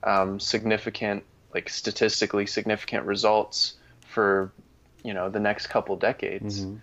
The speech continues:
Speaker 1: And then people are going to very clearly, the same way that all of these dangerous technologies continue to thrive in the U S, um, are, um, I think it's gonna be the same way with five G,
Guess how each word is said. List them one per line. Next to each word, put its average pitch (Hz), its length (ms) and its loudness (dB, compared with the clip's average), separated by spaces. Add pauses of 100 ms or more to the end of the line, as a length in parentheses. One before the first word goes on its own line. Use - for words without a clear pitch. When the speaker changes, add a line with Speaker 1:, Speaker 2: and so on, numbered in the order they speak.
(300)
Speaker 1:
And 110 180 0
then 104 280 2
people 107 320 0
are 104 100 4
going 101 360 -2
to 101 680 -4
very 110 500 4
clearly, 113 540 4
the 101 140 -4
same 110 300 0
way 113 200 2
that 110 240 0 (320)
all 107 260 6
of 110 140 2
these 110 240 -6
dangerous 107 380 -2
technologies 107 760 0
continue 110 560 -2
to 104 160 4
thrive 104 520 2
in 104 100 -2
the 104 120 -4
U 110 180 4
S, - 480 0 (460)
um, 101 340 2 (680)
are, 113 400 4 (380)
um, 98 420 2
I 107 60 2
think 110 260 -2
it's 104 180 -4
gonna 107 180 -4
be 107 140 -6
the 104 120 -8
same 104 300 -4
way 101 180 4
with 101 180 0
five 95 320 2
G, - 360 -8